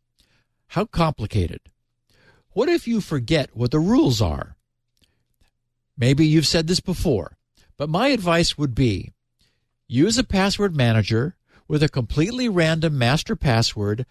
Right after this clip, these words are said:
at good length, and write it on a slip of paper and keep it somewhere accessible and safe.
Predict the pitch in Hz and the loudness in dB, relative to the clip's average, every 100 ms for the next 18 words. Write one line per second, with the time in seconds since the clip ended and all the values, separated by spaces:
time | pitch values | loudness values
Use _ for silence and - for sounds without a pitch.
0 | _ _ 147 151 117 165 147 120 90 - | _ _ -4 -4 -2 0 2 0 -2 -10
1 | - _ _ _ - 117 107 156 240 233 | -20 _ _ _ -4 0 2 2 2 0
2 | 233 - 180 175 180 147 123 139 127 117 | 0 0 0 -2 -2 0 0 0 -2 0
3 | 196 220 120 - 160 156 147 - 143 131 | 0 0 -2 0 0 2 2 2 2 2
4 | 135 120 120 117 - 104 110 - | 2 0 0 0 2 0 -2 -12